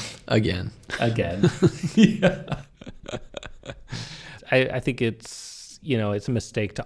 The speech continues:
Speaker 2: offer everything all at once, especially for a small agency. We seem to be tr-, doing pretty well with the services that we offer. But it's, it's interesting. I think it makes us different than,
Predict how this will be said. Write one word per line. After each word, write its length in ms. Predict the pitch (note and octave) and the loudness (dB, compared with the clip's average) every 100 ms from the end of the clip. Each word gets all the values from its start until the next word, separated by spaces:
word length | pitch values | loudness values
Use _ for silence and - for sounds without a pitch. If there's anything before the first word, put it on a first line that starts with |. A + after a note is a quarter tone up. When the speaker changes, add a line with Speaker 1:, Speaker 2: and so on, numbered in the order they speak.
| - | -6
Speaker 2:
offer 220 | A2+ - | -6 -6
everything 420 | F#2+ F#2+ - F#2+ | -6 -6 -6 -6
all 200 | F2+ F#2 | -4 -4
at 100 | - | -6
once, 380 | F#2+ F2 F2+ - - | -6 -8 -8 -12 -14
especially 460 | - G#2 - F#2 | -6 -6 -6 -8
for 140 | - G2 | -6 -8
a 40 | |
small 280 | - G2 F2 | -6 -6 -4
agency. 640 | F2 F2 F#2 - F#2+ A2 - - - - | -6 -8 -10 -10 -12 -12 -16 -20 -20 -6
We 160 | A2 | -4
seem 200 | - C3+ | 0 0
to 80 | A#2 | 0
be 120 | A2+ | -2
tr-, 200 | G2+ - - - _ | -4 -8 -16 -20 _
doing 220 | B2+ G#2 | 0 0
pretty 220 | - G#2 G2 | 0 -2 -2
well 240 | F#2 F#2 | -2 -2
with 140 | F#2 - | -4 -6
the 60 | |
services 560 | - G2 F2+ - F2+ - | -6 -6 -6 -6 -8 -8
that 120 | G2+ | -10
we 140 | F#2+ F#2 | -8 -8
offer. 420 | F#2 - F#2+ G#2 - - - - | -8 -8 -8 -10 -14 -20 -20 -4
But 120 | - D3+ | 2 4
it's, 160 | D3+ | 4
it's 420 | F3 F#3 D#3+ C3 E3 | 2 0 0 0 0
interesting. 480 | F3 C3+ - A2+ | 0 0 0 0
I 40 | G#2 | 2
think 180 | C#3 A#2 | 0 0
it 120 | - | 0
makes 300 | A#2+ - - | 0 0 -2
us 120 | A2 | -2
different 600 | A#2 A2 A#2 C#3 G2 A2 | -2 0 0 2 0 -2
than, 420 | A2 G#2 G#2 G2+ | -2 0 0 -4